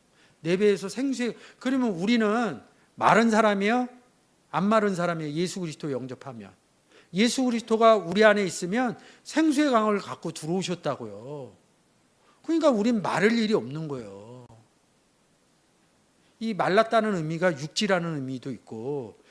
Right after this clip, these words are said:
그 위에 삼오팔사에서 의미가 내려왔다고요. 땅이 말랐다는 거예요. 마른 나무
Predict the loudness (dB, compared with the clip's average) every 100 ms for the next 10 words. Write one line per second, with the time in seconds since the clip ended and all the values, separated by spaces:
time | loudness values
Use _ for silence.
0 | _ -4 -2 -2 -2 0 -2 -4 -18 -14
1 | -4 0 0 -2 -6 0 0 0 -2 -6
2 | -8 _ _ -10 -4 -2 -2 -4 -6 -8
3 | -14 _ -14 -6 -4 -4 -6 -18 -20 -20
4 | _ _ _ _ _ _ _ _ _ _
5 | _ _ _ _ _ _ _ _ _ _
6 | _ _ _ _ _ _ _ _ _ -2
7 | 0 2 2 0 -2 -2 -6 -8 -16 -18
8 | _ _ -8 -4 -2 -2 -2 -6 -10 -12